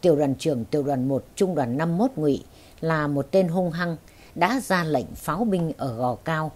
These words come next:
đồn Ba Gia, chi viện và đưa đại đội bộ binh cơ động ở núi Tròn xuống chi viện. Đúng theo kế hoạch đã định, kẻ địch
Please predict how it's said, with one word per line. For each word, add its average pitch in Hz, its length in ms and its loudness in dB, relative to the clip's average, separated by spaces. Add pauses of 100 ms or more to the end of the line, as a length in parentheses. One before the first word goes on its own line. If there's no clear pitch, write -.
(140)
đồn 123 260 -4
Ba 143 160 -4
Gia, 147 340 -8 (560)
chi 214 160 4
viện 147 220 2 (240)
và 143 220 -2
đưa 185 260 4
đại 143 240 0
đội 120 200 -2
bộ 139 260 -4
binh 165 180 -2
cơ 175 180 2
động 139 200 0 (200)
ở 139 140 -6 (100)
núi 202 200 0
Tròn 131 260 0 (160)
xuống 165 380 0
chi 165 200 -2
viện. 120 200 -2 (960)
Đúng 214 340 6
theo 175 340 2
kế 180 160 4
hoạch 214 280 0
đã 139 140 0
định, 165 220 0 (420)
kẻ 160 160 6
địch 143 180 2